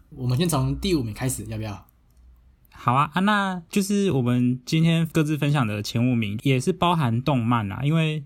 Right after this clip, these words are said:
Speaker 2: 就反正是小时候看过的，我们就没有特别去区分这样。如果我们分享的这个有一样怎么办？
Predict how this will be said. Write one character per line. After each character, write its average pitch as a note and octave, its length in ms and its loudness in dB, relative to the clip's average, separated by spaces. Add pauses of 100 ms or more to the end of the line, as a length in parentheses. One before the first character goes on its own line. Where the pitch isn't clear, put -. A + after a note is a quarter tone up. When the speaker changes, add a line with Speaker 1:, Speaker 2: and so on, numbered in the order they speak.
(140)
Speaker 2:
就 F3 100 2
反 C3+ 160 0
正 B2 100 0
是 D#3 120 2
小 B2+ 160 0
时 A2 100 -4
候 B2 80 0
看 B2 260 0
过 B2+ 160 -2
的， A2+ 140 -2
我 G#2+ 60 -6
们 G2+ 180 -6
就 C3 100 -2
没 B2+ 120 2
有 G#2 80 -4
特 A2+ 160 -4
别 G#2 100 0
去 G2 100 -6
区 G#2 280 -4
分 F#2+ 260 -4
这 F#2+ 100 -8
样。 F#2+ 120 -8 (100)
如 D3 140 2
果 G3 100 2
我 C#3+ 140 0
们 G#2 340 -2 (100)
分 D3+ 160 2
享 D#3 160 2
的 F#2+ 80 -4
这 A#2 140 -4
个 G#2+ 280 -4
有 G#2+ 260 0
一 G#2 100 -2
样 B2+ 240 2
怎 G2 80 -6
么 E2+ 80 -4
办？ F#2 200 -4